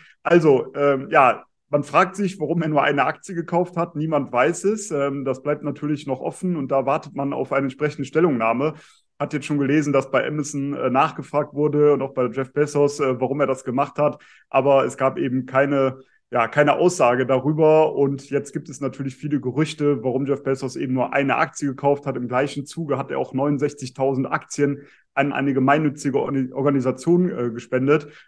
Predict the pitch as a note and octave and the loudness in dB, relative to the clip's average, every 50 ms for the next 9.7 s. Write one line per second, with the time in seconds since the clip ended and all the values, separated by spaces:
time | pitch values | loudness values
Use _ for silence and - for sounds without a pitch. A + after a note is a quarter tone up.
0 | _ _ _ - C#3+ C#3+ C#3+ C#3 C3+ C#3+ C#3 C3+ C3 C3 B2+ B2 B2+ C3 C3 C3+ | _ _ _ 4 4 4 4 2 2 4 4 6 6 6 4 4 4 4 2 2
1 | C3+ B2+ - - C3+ B2+ C3 A#2+ B2+ C3+ C#3 C#3 A#2+ C3 B2+ B2+ C3 B2+ B2+ - | 0 -8 -12 -12 -10 -6 -2 -2 0 0 0 0 2 2 4 4 4 2 2 -2
2 | C3 A#2+ A2+ C3 C3+ B2 B2+ B2 B2+ B2 A#2+ - - - - B2 A#2+ B2+ B2 - | -4 -4 -4 -4 -2 2 4 4 4 2 0 -4 -10 -10 -4 0 0 0 0 -2
3 | B2 B2 B2+ B2 B2+ C#3+ C#3+ - - B2+ B2 C3 C#3+ C#3 C3+ D3 - - - - | -2 -2 -2 -2 -2 -6 -6 -2 -2 0 0 0 0 0 -2 -4 -6 -6 -8 -8
4 | A#2 - B2+ C3 C3+ C3 - C3 B2+ B2+ C3 C3 - B2+ C3 C3 C3 C3 C3 B2+ | -4 0 0 2 2 0 -2 -2 -2 -2 -2 -2 -4 -4 -4 -4 -2 -4 -4 -6
5 | B2+ A#2+ B2+ A#2+ A#2+ A#2 A#2 A#2+ A#2 A#2+ A#2+ A#2 - _ - B2+ B2+ A#2+ A2+ G2+ | -8 -14 -18 -14 -10 -8 -8 -6 -6 -8 -10 -12 -14 _ -2 0 0 0 2 0
6 | B2 B2 B2 B2+ B2 A#2+ B2 - - _ _ _ _ _ - B2+ B2 A#2+ A#2+ A#2 | 0 0 2 0 0 -2 -4 -8 -16 _ _ _ _ _ 0 2 2 4 4 2
7 | A2+ A2+ - _ _ _ _ - C#3 C#3+ C#3+ C#3 C3 - - D3+ D#3+ D#3 - D#3 | 0 -2 -6 _ _ _ _ 4 6 6 6 4 2 0 0 0 0 0 2 4
8 | D3 C#3+ C#3+ - - - - F3 F3+ F3+ E3 C3+ D3 C#3+ D3 D#3 - - - - | 6 6 6 4 2 0 2 2 4 4 4 4 6 6 4 4 2 -4 -12 -16
9 | - D3+ C3+ B2+ B2 C#3+ D3+ D3+ - D#3 C#3+ C#3+ C#3+ | -10 -4 -2 2 4 4 2 2 -2 -4 -6 -6 -6